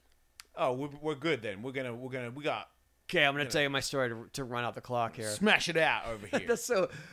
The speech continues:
Speaker 2: I mean, we're not in a rush,
Speaker 1: I
Speaker 2: but
Speaker 1: know. Oh yeah, we don't answer anyone.
Speaker 2: Yeah, we don't. I mean, we, we wanna, we wanna get an hour 'cause we like getting an hour for you guys.
Speaker 1: Yeah.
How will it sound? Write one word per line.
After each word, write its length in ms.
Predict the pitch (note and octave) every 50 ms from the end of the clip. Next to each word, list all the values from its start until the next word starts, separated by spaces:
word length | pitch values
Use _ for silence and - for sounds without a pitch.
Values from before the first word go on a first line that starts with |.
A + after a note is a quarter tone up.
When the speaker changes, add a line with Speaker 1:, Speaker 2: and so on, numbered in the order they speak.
| - - -
Speaker 2:
I 60 | E3
mean, 180 | E3 F#3 E3+ D3+
we're 100 | E3+ F3+
not 180 | G3+ A3+ G#3+
in 120 | E3+ G3 G#3
a 60 | F3+
rush, 580 | D3+ B2 A#2+ C#3+ F3+ D#3 C3 C3+ - - - - _ _ _ _ -
Speaker 1:
I 80 | -
Speaker 2:
but 80 | C3+ B2+
Speaker 1:
know. 220 | B2 D3+ C#3 G#2+ F#2+ - -
Oh 80 | G#3 B3
yeah, 140 | C#4 D4 D4
we 120 | D4 D#4
don't 140 | D#4+ D#4+ D#4
answer 260 | D#4 E4 D#4 C#4+ F4+
anyone. 420 | F4 D#4 C#4 B3 A3 E3 A2+ F2+ E2 - _ _ _ _ _ _ _ _ _
Speaker 2:
Yeah, 80 | F#3 F#3
we 80 | D#3
don't. 180 | D#3+ F#3 F3 B2
I 60 | B2+
mean, 180 | D3+ D3 C3 A#2+ -
we, 160 | - D3 D3 C#3 -
we 100 | C#3 D3+
wanna, 320 | D#3 D#3+ E3 E3 D#3 C#3+ C3+ -
we 80 | B2 C#3
wanna 200 | D3 D3+ D#3 D#3+
get 100 | D3+ C#3+
an 80 | B2+ A#2+
hour 220 | A2 G#2+ A2 B2
'cause 140 | B2 B2 A2
we 80 | A#2+ A#2
like 280 | A#2 A2 G#2 - _
getting 200 | - A#2+ A2 G#2
an 80 | G#2 G2+
hour 160 | F#2 F#2 F#2
for 80 | F#2+ G#2
you 80 | F#2
guys. 240 | G2 F#2 F#2+ A#2 -
Speaker 1:
Yeah. 220 | - C3 B2 G#2